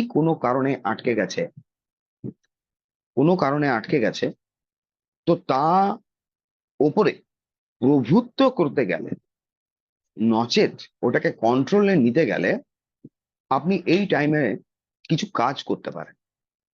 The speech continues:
তো এই ক্রিয়াটা করার জন্য আপনাদেরকে যেটা প্রয়োজন হয় সেটা হচ্ছে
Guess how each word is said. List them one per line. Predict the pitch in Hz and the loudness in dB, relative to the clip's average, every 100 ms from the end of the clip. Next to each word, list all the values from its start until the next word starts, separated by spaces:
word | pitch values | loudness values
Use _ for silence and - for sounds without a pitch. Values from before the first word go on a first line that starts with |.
| _ _ - | _ _ -2
তো | 165 175 | -2 2
এই | 156 226 | 2 2
ক্রিয়াটা | 240 156 170 160 | 2 2 2 0
করার | 127 127 143 | 0 0 0
জন্য | 151 156 | 0 0
আপনাদেরকে | 120 139 139 143 139 | 0 0 0 0 0
যেটা | 120 123 | 0 0
প্রয়োজন | 110 120 147 | 0 2 0
হয় | 95 113 | -2 -4
সেটা | 139 123 127 | -4 -4 -2
হচ্ছে | 117 123 - | -2 -4 -6